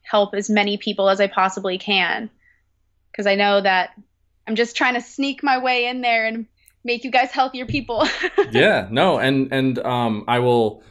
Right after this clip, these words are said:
Speaker 2: give you a minute or however long you wanna take. Hopefully not, like, ten minutes, but I'll give you some time to plug your channel so that people can go find you. But before we get to that, I'd like to do one more quick snippet, and people who have listened to the show will know what's coming. If you haven't,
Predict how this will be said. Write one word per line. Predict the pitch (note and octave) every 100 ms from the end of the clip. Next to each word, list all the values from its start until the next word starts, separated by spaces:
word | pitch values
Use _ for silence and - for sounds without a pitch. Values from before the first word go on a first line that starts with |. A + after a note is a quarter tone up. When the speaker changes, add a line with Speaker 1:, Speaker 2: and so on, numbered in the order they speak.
| - -
Speaker 2:
give | C3
you | B2+ B2+
a |
minute | A#2 A#2 A2 G#2 - _ -
or | A#2+ A2
however | G#2+ A2+ A#2+
long | G2+ F#2+ G2+
you | G2
wanna | F#2+
take. | F#2+ F#2+ G2 - _ _ _ _
Hopefully | D3 A#2+ G#2+
not, | G2
like, | F#2+ F#2
ten | - B2
minutes, | A2 G2 G2
but | - A2
I'll | B2+
give | D#3
you | C#3+
some | C3+
time | A#2+ A#2 A2+ C3+
to | C3 A#2
plug | - - B2 A2
your | A2
channel | A2+ A2 G#2+ A2
so | A#2
that | G#2 G2+ -
people | A2+ G#2+
can | - G2+
go | G2
find | F#2+ G2+ F#2+
you. | F#2+ G2 G2 - - - - - _
But | C#3 C3
before | C3 D3 D3+
we | C3+
get | C#3
to | C#3
that, | G#2+ G2+ G2+ -
I'd | A2+
like | A#2 A2+ - -
to | A#2
do | A#2+ A2+
one | A#2 B2+ B2 B2
more | A#2 A#2 A2+
quick | - A#2+ - - _ _ _
snippet, | - - B2 A#2+ A2+ -
and | G#2+ G#2 G2+
people | A#2+ A2+
who | A2
have | G#2+
listened | G#2+ G#2+
to | G#2
the | G#2
show | A2 G2+
will | G2+
know | G#2
what's | F#2+
coming. | - B2+ B2+ B2+ B2
If | - G#2+
you | A2
haven't, | C3 A#2+ A#2+ -